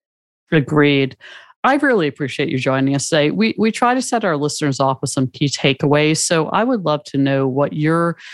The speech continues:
you know, two to three key takeaways are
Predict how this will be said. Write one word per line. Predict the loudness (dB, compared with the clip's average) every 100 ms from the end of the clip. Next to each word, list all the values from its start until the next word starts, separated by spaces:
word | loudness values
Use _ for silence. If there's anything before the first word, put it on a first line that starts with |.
| -20 _
you | -2 0
know, | 0
two | 0 0
to | 2
three | 0 0 -2
key | -2 -4
takeaways | -2 0 0 2 0 0 0 0
are | 0 0 -4